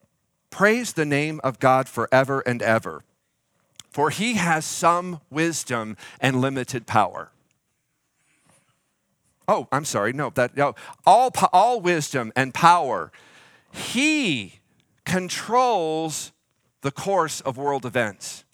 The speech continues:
He removes kings. Now, we don't have kings, so w-, what this would, i-, if, if, if God were writing this to us today in, in our language, in our culture, in our system of government,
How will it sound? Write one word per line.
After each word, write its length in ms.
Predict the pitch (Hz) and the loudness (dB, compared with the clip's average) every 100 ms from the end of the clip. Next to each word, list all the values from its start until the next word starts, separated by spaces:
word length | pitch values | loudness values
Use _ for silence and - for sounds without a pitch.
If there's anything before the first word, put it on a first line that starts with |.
| _ _ _ _ _ _ _ _ _ _ _ _ _ _ _ | _ _ _ _ _ _ _ _ _ _ _ _ _ _ _
He 840 | - - 247 311 294 208 190 202 - | -6 -2 0 2 2 0 -2 -4 -4
removes 800 | 196 190 185 208 262 269 220 | -4 -4 -4 -4 -4 -4 -8
kings. 580 | - - 226 180 160 165 | -6 -2 0 0 -2 -2
Now, 120 | 175 | -2
we 120 | 180 247 | 0 0
don't 200 | 262 175 | 0 0
have 420 | 160 214 196 - | 2 2 2 -4
kings, 560 | - 196 156 139 160 | -2 0 0 -2 -6
so 360 | - 180 175 160 - - - | -6 0 0 0 -6 -20 -16
w-, 180 | 147 143 | -14 -2
what 300 | 165 190 - | 4 4 2
this 240 | 202 - | -2 -2
would, 200 | 202 170 | -4 -2
i-, 120 | 175 170 | -2 -2
if, 180 | 170 - | -4 -4
if, 160 | 165 156 _ | -6 -6 _
if 360 | - 117 160 - | -14 -8 -6 2
God 280 | 170 175 165 | 4 4 2
were 140 | 170 | 0
writing 460 | 151 175 180 165 156 | 6 6 6 -2 -2
this 240 | 165 - | -4 -4
to 140 | - - | -4 4
us 340 | 165 180 - - | 6 6 0 -8
today 600 | 160 135 180 202 151 147 | -6 2 4 4 2 -2
in, 240 | 143 139 | -2 -2
in 160 | 143 143 | 0 2
our 200 | 165 202 | 2 4
language, 540 | 165 156 156 160 139 | 4 2 0 -6 -4
in 80 | 143 | 0
our 180 | 151 196 | 2 2
culture, 640 | - 170 156 - 165 151 139 - | 2 2 2 -2 -2 -2 -2 -6
in 120 | 131 151 | 0 4
our 140 | 185 | 2
system 460 | - 190 185 175 151 | 0 -4 -4 -4 -4
of 160 | 123 | 0
government, 640 | 180 220 190 156 139 131 | 4 4 4 -2 -2 -2